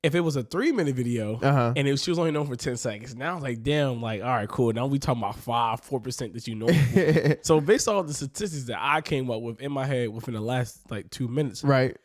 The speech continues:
Speaker 1: you know what I'm saying? I feel like it ain't that bad. You know what I mean? Like, it's a good percentage of the song. Like, people do it all the time. People have notable lines and songs and that's
Speaker 2: Of course,
Speaker 1: about it.
Speaker 2: of course, of course.
Speaker 1: So because her song's only one, uh, one minute, forty seconds, you know what I'm saying? I'll give her credit as a verse.
Speaker 2: That's how, that's how I felt about,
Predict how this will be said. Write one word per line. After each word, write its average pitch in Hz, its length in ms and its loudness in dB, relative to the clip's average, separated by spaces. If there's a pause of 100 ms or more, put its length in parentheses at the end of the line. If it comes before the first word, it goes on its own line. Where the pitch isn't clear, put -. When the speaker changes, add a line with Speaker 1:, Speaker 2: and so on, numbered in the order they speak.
(260)
Speaker 1:
you 170 120 4
know 180 80 8
what 170 80 6
I'm 170 40 2
saying? 180 300 2
I 175 180 2
feel 220 140 -2
like 214 100 0
it 214 40 2
ain't 208 260 4
that 185 240 4
bad. 165 280 4
You 127 120 -2
know 160 80 6
what 160 80 4
I - 20 0
mean? 170 220 2
Like, 147 120 2
it's 226 140 2
a 175 40 -6
good 156 200 4
percentage 139 320 2
of 123 60 -4
the 127 100 0
song. 139 300 0
Like, 147 120 2
people 233 160 0
do 190 100 6
it 170 60 8
all 170 140 6
the - 80 -8
time. 151 180 4
People 185 220 2
have 151 100 6
notable 131 380 2
lines 131 340 4
and 127 100 -2
songs 135 340 0
and 135 80 -2
that's 135 100 4
Speaker 2:
Of 165 80 6
course, 226 200 6
Speaker 1:
about 139 80 4
it. 139 40 4
Speaker 2:
of 139 80 0
course, 156 220 6
of 135 80 4
course. 185 160 4
Speaker 1:
So 143 260 6 (540)
because 233 300 4
her 214 140 6
song's 220 280 2
only 202 120 4
one, 196 280 4
uh, 180 120 0
one 185 200 0
minute, 185 220 0
forty 180 220 0
seconds, 190 360 -2
you 185 80 -6
know 180 80 0
what 180 60 0
I'm 185 80 -2
saying? 180 220 -4
I'll 185 200 -4
give 165 220 -4
her 131 60 -4
credit 120 360 -4
as 107 100 -8
a 110 40 -10
verse. 113 220 -6
Speaker 2:
That's 202 160 0
how, 196 240 2
that's - 180 -2
how 175 80 2
I - 40 4
felt 160 140 0
about, 143 200 2